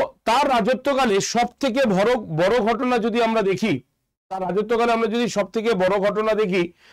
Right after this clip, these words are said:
তাহলে হচ্ছে আমরা জানি ইখতিয়ার উদ্দিন মোহাম্মদ বিন বখতিয়ার খলজি ভারতবর্ষ আক্রমণ করেছিলেন, মানে, sorry, বাংলা এবং বিহার আক্রমণ করেছিলেন।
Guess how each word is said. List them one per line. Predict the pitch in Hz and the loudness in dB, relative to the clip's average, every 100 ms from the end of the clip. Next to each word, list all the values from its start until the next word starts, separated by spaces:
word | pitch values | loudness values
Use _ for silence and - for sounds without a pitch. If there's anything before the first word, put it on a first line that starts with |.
| _ | _
তাহলে | 185 226 233 | -2 2 2
হচ্ছে | 233 277 269 - _ _ _ _ _ _ _ _ _ _ _ _ _ _ _ - | 0 0 -2 -2 _ _ _ _ _ _ _ _ _ _ _ _ _ _ _ -8
আমরা | 208 240 | -2 0
জানি | 220 233 269 - 214 | 0 0 -2 -4 -6
ইখতিয়ার | - - 254 254 | -6 -2 0 0
উদ্দিন | 214 220 262 | -2 -2 0
মোহাম্মদ | 220 196 214 226 226 | 2 2 2 0 -2
বিন | 185 247 240 | 0 0 0
বখতিয়ার | 208 202 - 240 226 | 0 -2 -4 -2 0
খলজি | 190 202 147 147 - _ _ _ _ _ _ _ | 2 2 0 -2 -8 _ _ _ _ _ _ _
ভারতবর্ষ | 147 185 220 208 233 180 | 0 0 0 0 0 0
আক্রমণ | 269 202 - 214 214 214 | 0 0 -2 0 2 0
করেছিলেন, | 170 151 127 90 _ - | 0 0 -2 -10 _ -2
মানে, | 180 151 110 | 0 0 0
sorry, | 165 131 - _ - | -2 -4 -6 _ -6
বাংলা | 135 196 233 262 | -2 0 2 2
এবং | 254 254 220 | 2 2 2
বিহার | 233 202 131 - _ _ _ _ | 2 2 0 -4 _ _ _ _
আক্রমণ | - - 208 214 220 | -18 -6 -2 0 0
করেছিলেন। | 170 151 117 | 0 0 -2